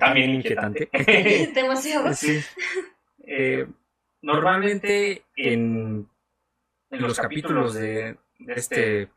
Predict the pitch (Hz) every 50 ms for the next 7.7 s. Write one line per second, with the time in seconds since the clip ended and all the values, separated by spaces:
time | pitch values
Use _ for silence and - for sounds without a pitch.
0 | _ _ _ _ - 147 - 143 139 - 135 135 131 127 - - - - _ _
1 | _ _ _ _ _ _ _ _ _ _ _ - - 110 - _ _ _ _ _
2 | _ _ _ _ _ _ _ - - 135 135 - 135 131 127 117 - _ _ -
3 | - - - 117 131 127 131 131 127 123 113 110 110 107 107 104 - 113 110 107
4 | 104 117 117 117 120 123 120 117 113 107 _ _ _ _ _ _ _ _ _ _
5 | _ _ _ _ _ _ _ _ - - - 123 131 135 127 151 151 147 135 131
6 | 127 127 123 120 117 113 _ _ _ _ _ _ _ _ _ _ _ _ _ _
7 | _ _ - 117 113 110 110 107 107 107 104 104 101